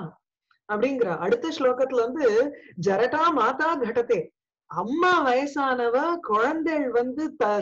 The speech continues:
தருணம் அப்படின்னா இளம் வயசா இருந்தான்னா அது வந்து கடதே ஒத்துக்க முடியும், அது ஒட்டி வரும். ஆனா இங்க எப்படி இருக்கேன்னா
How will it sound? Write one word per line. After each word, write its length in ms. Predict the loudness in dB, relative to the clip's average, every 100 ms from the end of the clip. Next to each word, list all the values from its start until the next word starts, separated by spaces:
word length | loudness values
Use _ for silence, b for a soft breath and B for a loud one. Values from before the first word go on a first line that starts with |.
| -2
தருணம் 500 | 0 2 4 2 2 -2 -4
அப்படின்னா 500 | -2 0 0 -2 -2 0
இளம் 320 | 2 2 2 2
வயசா 360 | 2 4 2 0 0
இருந்தான்னா 580 | -2 -2 -2 -4 -4 -4 -4
அது 160 | 0 0
வந்து 220 | -2 -8
கடதே 460 | -8 -8 -8 -4 -4 -6 _ _ -2
ஒத்துக்க 380 | 0 2 0 0
முடியும், 460 | -2 -2 -2 -2 -2 -2
அது 180 | -4 0
ஒட்டி 260 | 0 0 0
வரும். 420 | 0 -2 -4 -6 -8 _ _ _ _ _ -2
ஆனா 180 | 0 0
இங்க 220 | 2 2
எப்படி 300 | 2 2 0
இருக்கேன்னா 440 | 0 0 0 0